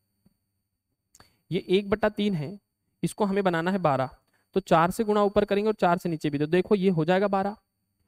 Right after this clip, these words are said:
इसको बारह बनाने के लिए क्या करने पड़ेगा, तीन से गुणा, तीन से यहाँ भी और तीन से यहाँ भी, देखो ये भी हो जाएगा बारह। इसको बारह बनाने के लिए यहाँ भी तीन से गुणा और यहाँ भी तीन से गुणा। अब आप खुद सोचो ये नंबर क्या हो चुके हैं, ये हो गया चार बटे बारह, ये हो गया तीन बटे बारह,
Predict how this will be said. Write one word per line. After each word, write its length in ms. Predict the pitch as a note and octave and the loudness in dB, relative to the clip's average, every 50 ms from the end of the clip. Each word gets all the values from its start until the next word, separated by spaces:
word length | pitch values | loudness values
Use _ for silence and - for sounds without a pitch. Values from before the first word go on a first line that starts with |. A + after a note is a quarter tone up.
| _ _ _ _ _ _ - | _ _ _ _ _ _ -6
इसको 220 | E3+ - - A#3 | -4 0 2 4
बारह 200 | G3+ G#3 G#3 G#3+ | 4 6 4 4
बनाने 300 | G#3 G#3+ G#3+ G#3+ G#3+ G#3+ | 4 2 2 2 2 2
के 80 | G#3+ G#3+ | 2 2
लिए 60 | G#3+ | 0
क्या 80 | G#3+ G#3 | 2 0
करने 180 | G#3+ G#3 G#3 | 0 -2 -2
पड़ेगा, 240 | G#3 G#3 G3+ G#3+ A#3 A3+ | -2 -2 -2 -2 -2 -2
तीन 260 | _ - G3 G3 G3 | _ -4 -2 -2 -2
से 120 | - F3+ | -2 -4
गुणा, 240 | C#3+ C#3 C3+ C3 D3 - _ _ | -4 -4 -6 -8 -10 -12 _ _
तीन 160 | - E3 F3 | -4 -4 -2
से 120 | F3+ - F#3+ | 0 0 0
यहाँ 200 | F#3 F3 F3 F#3 | 2 2 2 2
भी 80 | G3 | 4
और 60 | G#3 G3+ | 2 2
तीन 200 | - F3+ E3+ E3 | 2 -2 -6 -4
से 140 | E3+ E3 | -4 -6
यहाँ 140 | D#3 D3+ C3+ | -6 -6 -6
भी, 80 | B2+ C3+ | -4 -2
देखो 180 | D3 E3 - G3 | -2 -2 0 2
ये 120 | F3 E3+ | 2 2
भी 80 | E3+ G3 | 2 2
हो 120 | F#3 F3+ | 2 2
जाएगा 240 | F3 F#3+ G3 G3 G#3 | 4 4 2 2 0
बारह। 280 | G3 G3 F#3 F#3 G3+ G#3+ _ _ _ _ _ _ _ - - _ | 0 -2 -2 -4 -6 -8 _ _ _ _ _ _ _ -20 -8 _
इसको 260 | - E3+ - - A3 G#3+ | -4 -4 0 2 2 4
बारह 200 | G#3 G3 G3+ G#3 | 6 6 4 4
बनाने 260 | G3+ G#3 G3+ G3+ G#3 | 2 0 0 0 -2
के 80 | G3+ G#3+ | 0 0
लिए 100 | G#3+ G#3 | 0 0
यहाँ 180 | F3+ E3+ F3+ | 0 0 0
भी 60 | F3+ G3 | 0 -2
तीन 180 | - G#3 G3+ G3+ | -2 -4 -4 -2
से 100 | - G3+ | -2 0
गुणा 140 | G#3 G#3 | 0 2
और 60 | G#3 G3 | 0 0
यहाँ 180 | F3 E3 D#3 | 0 0 -2
भी 80 | D#3+ D#3 | -2 -2
तीन 180 | - D3+ D3+ | -4 -4 -6
से 120 | D3 - C#3+ | -6 -6 -6
गुणा। 160 | C#3+ C#3 - - - | -6 -6 -6 -6 0
अब 80 | D#3+ A3 | 2 2
आप 140 | A3 A#3 | 2 2
खुद 140 | - - A#3 | 2 -2 -4
सोचो 280 | - - - D3+ - - | -2 -2 -2 -2 -2 0
ये 120 | E3 F#3 | 2 2
नंबर 260 | G3 G#3 G3+ G3+ A3 G3+ | 2 4 2 0 0 0
क्या 140 | - G#3 G3 | 0 0 0
हो 180 | G#3 F#3+ E3+ D#3+ | 0 0 -2 -2
चुके 240 | - C#3+ - - | -2 -6 -10 -10
हैं, 140 | C#3 C3+ C3+ - _ _ _ _ _ - | -10 -10 -10 -14 _ _ _ _ _ -6
ये 140 | D3 E3 G#3 | 0 2 4
हो 100 | G#3 G3 | 4 4
गया 120 | G3+ G#3+ G#3+ | 4 2 2
चार 260 | - G3+ F3+ F#3 F#3+ | 4 4 4 4 2
बटे 220 | F#3+ F#3+ - G3+ G3 | 0 -2 -2 -2 -2
बारह, 240 | G3 F#3+ G3+ A3+ A#3 _ _ _ _ _ _ _ _ _ _ _ _ _ _ _ _ _ _ _ - | -2 -2 -4 -4 -8 _ _ _ _ _ _ _ _ _ _ _ _ _ _ _ _ _ _ _ -6
ये 120 | D3 D3+ F#3+ | 2 4 4
हो 100 | F#3+ F#3 | 6 6
गया 120 | G3+ G3+ | 4 2
तीन 260 | G3 - F3+ F3+ F#3 | 2 0 -2 0 0
बटे 200 | F3+ F#3 F#3 G3 | 0 0 0 0
बारह, 280 | F#3+ F#3+ F#3 F#3+ G#3 | -2 -2 -2 -4 -6